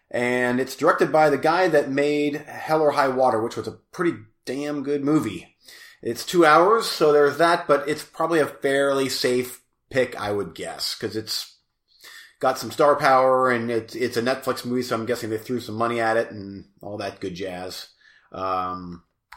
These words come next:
next up is Hold the Dark. This one here has been on the roulette before. Uh, this is the one from director Jeremy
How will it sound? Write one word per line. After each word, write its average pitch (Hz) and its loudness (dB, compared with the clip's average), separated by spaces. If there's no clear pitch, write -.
next 143 0
up 151 4
is 143 6
Hold 175 2
the 135 0
Dark. 135 4
This - -6
one 127 -4
here 127 0
has 110 0
been 117 0
on 117 2
the 107 -4
roulette 101 -6
before. 208 4
Uh, 117 2
this 139 2
is 127 0
the 123 2
one 127 0
from 117 -4
director 120 0
Jeremy 139 2